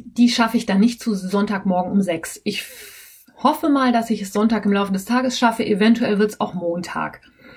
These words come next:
Nur, dass ihr schon mal wisst, es gibt eine Folge nächste Woche,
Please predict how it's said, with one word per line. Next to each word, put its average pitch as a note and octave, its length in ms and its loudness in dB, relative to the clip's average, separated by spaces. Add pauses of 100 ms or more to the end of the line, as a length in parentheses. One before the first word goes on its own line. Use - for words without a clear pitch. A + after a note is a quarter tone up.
(340)
Nur, D#4 140 4
dass A3+ 140 4
ihr G#3 80 -2
schon F#3+ 140 0
mal E3+ 140 -2
wisst, - 400 -4 (600)
es - 160 -8
gibt C#4 200 -4
eine B3+ 100 4
Folge A3+ 320 0
nächste G3+ 320 -2
Woche, F#3 460 -4